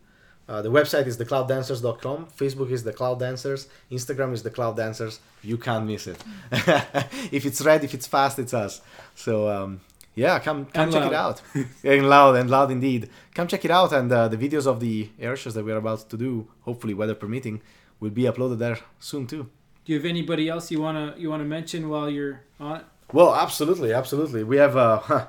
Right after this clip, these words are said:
Speaker 1: <laughs> a network of, of supporters, which, uh, uh, w-, which are paramount to our operation, because all of this is, is nice and fun, but, uh, um, but it has to have a purpose.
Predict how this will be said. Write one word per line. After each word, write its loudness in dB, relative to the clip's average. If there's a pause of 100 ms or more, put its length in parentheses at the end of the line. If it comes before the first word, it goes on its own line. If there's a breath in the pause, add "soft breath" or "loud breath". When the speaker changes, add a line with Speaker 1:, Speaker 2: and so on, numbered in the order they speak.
(140)
Speaker 1:
<laughs> -20
a -6
network 2
of, -2
of -6
supporters, -4
which, -12
uh, -8 (840 soft breath)
uh, -10
w-, -10
which -8
are -8
paramount -6
to -10
our -6
operation, -10
because -10
all -2
of -2
this -6
is, -10
is -16
nice -10
and -16
fun, -10
but, -14
uh, -10 (640 soft breath)
um, -6 (160)
but -6 (120)
it -8
has -2
to -4
have -2
a -12
purpose. -12